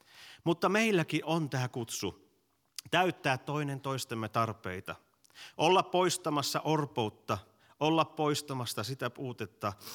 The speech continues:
se niin kuin me vaan pystymme. Vammalassa,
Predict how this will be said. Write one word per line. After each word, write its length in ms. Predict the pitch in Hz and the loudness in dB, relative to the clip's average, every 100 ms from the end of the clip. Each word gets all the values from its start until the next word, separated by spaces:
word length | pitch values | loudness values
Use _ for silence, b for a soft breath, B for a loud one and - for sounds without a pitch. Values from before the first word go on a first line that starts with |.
| B | B
se 180 | - 170 | -4 2
niin 300 | 160 170 139 | 4 4 2
kuin 240 | 143 123 120 | 0 -2 0
me 220 | 147 147 | 0 2
vaan 240 | 127 98 | 0 0
pystymme. 600 | - 131 - 110 98 90 - _ _ _ _ _ _ _ - - B B | 0 0 0 -4 -4 -6 -14 _ _ _ _ _ _ _ -16 -16 B B
Vammalassa, 720 | 147 190 190 160 - 156 156 | 4 6 6 4 4 2 0